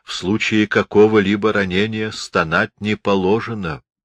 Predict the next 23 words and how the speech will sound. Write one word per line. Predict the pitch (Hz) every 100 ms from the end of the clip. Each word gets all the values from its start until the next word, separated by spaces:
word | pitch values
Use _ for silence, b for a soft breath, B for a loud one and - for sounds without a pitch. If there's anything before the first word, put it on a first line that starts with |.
| _ _ b b b
хотя | - 104 - 104
бы | 104 113
у | 107
них | 95 107 -
вываливались | 71 98 87 87 104 104 104 104 - -
кишки". | - 95 - - - 90 123 _ _ _ _ _ _ _ _ _ _ _ _ _ _
"Коли | - 190 185
так, | - 113 170
то | - 175
мне | 147 113
возразить | 127 143 160 151 117 123
нечего", — | 151 123 82 - 90
сказал | 87 - 87 85 85
Санчо. | - 85 80 78 92 78 _ _ _ _ _ _ _
"Но | 92 104
одному | 104 123 175 208
Богу | 180 185 139 117
известно, | 101 80 80 69 - 73 64 _ _ _ _
как | 175 123
бы | 92
я | 92 117
был | 82 78
рад, | 117 170 110 - -